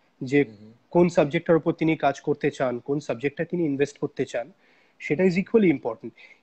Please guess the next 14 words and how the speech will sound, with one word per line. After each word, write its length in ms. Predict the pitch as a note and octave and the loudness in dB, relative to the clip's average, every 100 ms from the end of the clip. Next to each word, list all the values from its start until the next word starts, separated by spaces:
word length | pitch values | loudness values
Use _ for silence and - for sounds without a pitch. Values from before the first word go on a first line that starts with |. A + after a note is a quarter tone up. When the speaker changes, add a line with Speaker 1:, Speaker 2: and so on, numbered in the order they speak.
| _ | _
Speaker 1:
কিন্তু 440 | A#3+ A#3+ D#3 E3 | 4 4 4 0
এবার 220 | E3 C#3+ | 2 0
কি 180 | C#3 E3+ | -2 0
বলতো, 360 | D3+ B2+ B2+ F#3 | 0 0 -2 -4
আহ, 440 | E3 _ C#3 C#3 C3 _ | -4 _ -2 -2 -4 _
পশ্চিমবঙ্গ 540 | D#3 - G#3+ G3+ G#3+ G#3 | -6 0 2 2 4 4
unfortunately 600 | D3 E3 D#3+ F#3+ F#3 G3 | 4 0 0 -2 0 0
এমন 220 | D3 D#3+ | 2 0
একটা, 380 | E3 G3 F#3+ D3 - _ - | 0 2 2 0 -8 _ -6
আহ, 260 | C#3+ C#3 C3 _ _ _ _ _ _ - | -4 -2 -6 _ _ _ _ _ _ -20
state 420 | - - F#3 F3+ | -4 2 4 6
এই 120 | D3+ | 4
মুহূর্তে 480 | C#3+ D3+ - G3 G#3+ | 2 -2 0 2 2
যেখানে 440 | D3+ - E3+ G#3 | 0 0 0 -2